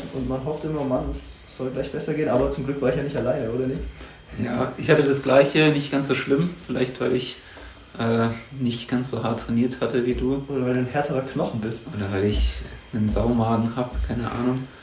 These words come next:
Speaker 2: Aber ja, es war halt ein bisschen, bisschen Durchfall, aber ansonsten ging's eigentlich okay. Ich hab ein Training ausfallen lassen müssen.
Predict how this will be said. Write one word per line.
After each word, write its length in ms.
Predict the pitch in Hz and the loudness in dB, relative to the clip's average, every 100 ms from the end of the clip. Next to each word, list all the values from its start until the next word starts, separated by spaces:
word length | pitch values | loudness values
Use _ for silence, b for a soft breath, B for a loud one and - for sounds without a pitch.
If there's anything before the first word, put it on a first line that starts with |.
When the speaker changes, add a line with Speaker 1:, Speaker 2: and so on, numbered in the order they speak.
| B B - | B B -10
Speaker 2:
Aber 240 | - 110 | 2 2
ja, 200 | 110 120 | 4 6
es 240 | 127 - - | 4 2 4
war 240 | 107 113 | 6 8
halt 180 | 117 113 | 6 4
ein 60 | - | 2
bisschen, 540 | 127 123 120 120 117 - - B B B B B B B B B | -8 -4 -2 0 -2 -4 -16 B B B B B B B B B
bisschen 280 | 147 143 139 | -4 0 4
Durchfall, 560 | 139 147 160 139 143 139 - - | 4 4 10 10 10 6 -2 -2
aber 540 | 113 120 120 117 113 - - | 2 4 6 4 2 -4 -6
ansonsten 560 | 113 107 110 - 123 | -2 -2 -2 -2 -2
ging's 240 | 117 113 110 | -2 0 0
eigentlich 540 | 107 110 104 - - - | -2 -2 -2 -4 -8 -12
okay. 320 | - 95 98 | -2 0 2
Ich 120 | 101 123 | 0 0
hab 100 | - | 2
ein 160 | 110 | 2
Training 400 | 113 - 113 107 | 2 0 2 2
ausfallen 500 | 110 107 - 107 101 | 0 -4 -2 0 0
lassen 280 | 98 - 101 | 0 -2 0
müssen. 280 | 95 - | -2 -4